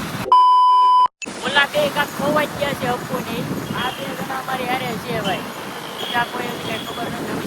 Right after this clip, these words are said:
છ જણા ટોટલ ગયા હતા. ઓલા બે ગા ખલવાઈ ગયા ટ્રાફિક. અમે ચારે નીકળી ગયા. હવે મજા આવી ગઈ જોવાની. ભાઈ, આ છે તાપી નદી છે, હો ભાઈ, ફૂલે ફૂલ ભરાઈ ગઈ છે, હો, ફૂલ બાકા ઝીકી જો હવે.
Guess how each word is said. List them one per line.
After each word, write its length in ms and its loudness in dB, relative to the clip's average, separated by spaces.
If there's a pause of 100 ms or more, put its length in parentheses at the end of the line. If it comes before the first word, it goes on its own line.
છ 280 0
જણા 200 2
ટોટલ 460 -4
ગયા 180 0
હતા. 380 -4 (520)
ઓલા 160 2
બે 240 2
ગા 160 2
ખલવાઈ 380 0
ગયા 180 -2
ટ્રાફિક. 420 -2 (720)
અમે 160 0 (100)
ચારે 220 4
નીકળી 500 0
ગયા. 1800 -2
હવે 140 0
મજા 280 0
આવી 220 0
ગઈ 240 -4
જોવાની. 420 -2 (2000)
ભાઈ, 160 6
આ 280 6
છે 260 4
તાપી 460 0
નદી 380 -8
છે, 220 -8
હો 180 -8
ભાઈ, 180 -6 (100)
ફૂલે 260 -4
ફૂલ 300 -2
ભરાઈ 340 0
ગઈ 220 -6
છે, 100 -6
હો, 180 -2
ફૂલ 360 -10
બાકા 300 -6
ઝીકી 380 -12
જો 120 -8
હવે. 380 -6